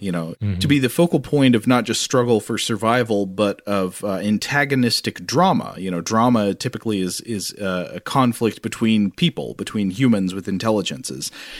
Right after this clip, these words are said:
Speaker 1: And since giant killer animals in, in creature movies are not really morally bad, they're just hungry, uh, th-, they can't really fill that role very well. I would say the closest thing to a villain in this movie, I guess, are the main scientists,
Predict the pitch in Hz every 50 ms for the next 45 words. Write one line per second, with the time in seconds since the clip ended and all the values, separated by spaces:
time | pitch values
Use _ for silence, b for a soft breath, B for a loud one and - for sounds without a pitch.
0 | B B - 113 107 110 - 135 123 104 95 95 92 117 127 143 151 143 123 -
1 | - - - 135 127 117 104 92 - - 110 120 123 120 95 87 76 71 78 95
2 | 92 - 101 98 92 92 90 - 101 98 92 90 - - - 127 123 - - 104
3 | 98 92 90 87 87 87 87 - 90 104 110 113 - 107 120 104 101 98 92 92
4 | 92 101 107 110 127 127 120 110 98 95 87 82 78 90 85 80 76 78 78 85
5 | 87 90 95 90 85 90 85 - - - - 135 143 143 120 101 92 87 82 82
6 | 85 - B B B B B B 98 95 95 98 98 101 101 110 107 104 104 120
7 | 120 120 - 147 127 95 90 110 101 90 - - - 117 107 98 92 69 - 90
8 | 104 113 120 117 101 85 87 76 67 69 71 71 65 - - - - B B B
9 | B B B B 135 143 - - 160 139 123 - - - - 170 190 254 262 -
10 | - 185 - - - - 151 151 156 156 135 - 135 113 98 92 90 92 113 156
11 | 196 190 147 113 101 98 92 - 101 101 98 92 - - - 101 95 92 98 95
12 | 76 101 110 117 - 135 139 - - - 139 143 135 117 - 110 101 107 110 113
13 | 117 117 113 107 87 - - 131 143 165 170 107 76